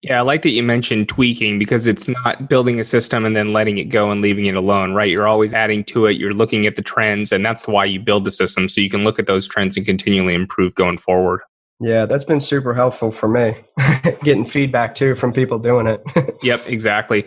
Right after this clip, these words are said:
Speaker 1: All right, well, thanks for coming on the show, talking to us about knowing your tenants. Learned a couple things today. Make sure you use data to get to know your tenants.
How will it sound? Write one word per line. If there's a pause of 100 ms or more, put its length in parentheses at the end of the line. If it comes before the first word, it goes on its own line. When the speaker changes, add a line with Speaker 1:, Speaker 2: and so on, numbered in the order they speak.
(200)
Speaker 1:
All
right,
well,
thanks
for
coming
on
the
show,
talking
to
us
about
knowing
your
tenants.
Learned
a
couple
things
today.
Make
sure
you
use
data
to
get
to
know
your
tenants.